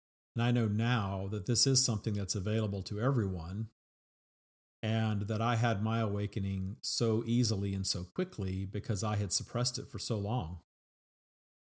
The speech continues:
And I believe that we all come equipped with this connection and this ability to connect to our higher selves. In fact, I believe very strongly that we all do it from time to time,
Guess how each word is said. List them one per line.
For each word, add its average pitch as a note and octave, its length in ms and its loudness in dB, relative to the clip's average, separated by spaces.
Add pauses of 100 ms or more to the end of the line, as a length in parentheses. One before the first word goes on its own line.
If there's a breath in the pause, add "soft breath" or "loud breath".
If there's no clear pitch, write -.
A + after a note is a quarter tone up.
And A2 120 0
I C#3 160 4
believe G#2+ 640 0 (800)
that B2 100 2
we A#2+ 160 4
all C3 220 4
come D3 280 0
equipped B2+ 560 0 (120)
with B2 240 2
this B2+ 180 2
connection G#2+ 580 0
and G2 80 0
this G2+ 160 0
ability G2 760 2 (1160)
to - 140 -6
connect A2 500 -2 (140)
to A2+ 120 -2
our A2 160 2
higher G#2 320 0
selves. F#2+ 600 0
In G2 100 -4
fact, G#2+ 480 -2 (500)
I A2+ 140 2
believe G#2+ 320 2
very G2+ 220 0
strongly G2+ 720 2
that G#2 160 -2
we G#2 140 -2
all A#2+ 300 4
do A2+ 240 2
it - 120 -2
from G2+ 160 -2
time G2 240 2
to F2+ 80 -2
time, F#2 560 -2